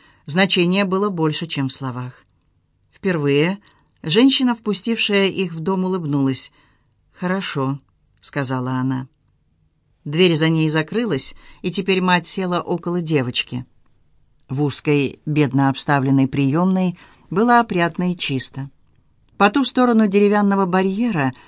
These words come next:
делившего комнату надвое, стоял рабочий стол, простой, покрытый клеенкой,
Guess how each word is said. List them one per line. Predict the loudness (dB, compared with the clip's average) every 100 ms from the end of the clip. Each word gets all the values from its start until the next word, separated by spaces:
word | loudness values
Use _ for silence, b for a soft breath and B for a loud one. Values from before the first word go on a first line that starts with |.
| B B
делившего | 2 4 2 0 0
комнату | 2 4 4 2 0
надвое, | 0 0 -2 -2 -2 B B B
стоял | -2 2 4 4
рабочий | 2 0 0 0 -2
стол, | -2 -2 0 -2 b b b _
простой, | 0 0 0 0 2 2 -2 _ _ _ -2
покрытый | 0 2 2 0
клеенкой, | 0 -2 2 2 4 2 0